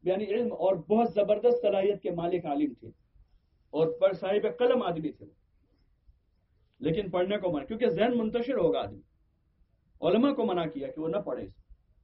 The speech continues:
کہ ذہن منتشر ہوگا۔ حضرت عمر رضی اللہ عنہ کے ہاتھ میں تورات کا نسخہ دیکھا، حضور علیہ السلام نے ناراض ہو گئے اور کہا، "کیا تم کو قرآن کافی نہیں ہے؟ کیا تم کو قرآن کافی نہیں ہے؟"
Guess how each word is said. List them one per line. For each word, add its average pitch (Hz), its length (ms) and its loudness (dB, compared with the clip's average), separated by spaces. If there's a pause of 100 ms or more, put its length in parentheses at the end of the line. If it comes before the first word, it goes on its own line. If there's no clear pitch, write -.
(1300)
کہ 151 80 -2
ذہن 165 280 0
منتشر 147 380 -6
ہوگا۔ 110 300 -10 (120)
حضرت 175 200 0
عمر 208 360 0
رضی 196 200 -8
اللہ 190 160 0
عنہ 220 180 -2
کے - 100 -4
ہاتھ 180 260 -2
میں 240 140 -4
تورات 180 680 0
کا 180 100 -4
نسخہ 180 360 -2
دیکھا، 185 260 -2
حضور 185 280 -2
علیہ 175 120 0
السلام 175 320 -4
نے 220 100 -4
ناراض 185 340 0
ہو 120 140 0
گئے - 80 -8 (300)
اور 147 140 -4
کہا، 180 200 -4
"کیا 202 140 -2
تم 185 200 -6
کو 185 120 -6
قرآن 180 320 0
کافی 165 260 -4
نہیں 208 180 -4
ہے؟ - 140 -10 (1600)
کیا 160 120 -2
تم 170 180 -4
کو 170 100 0
قرآن 165 320 -2
کافی 151 280 0
نہیں 202 240 -4
ہے؟" - 60 -12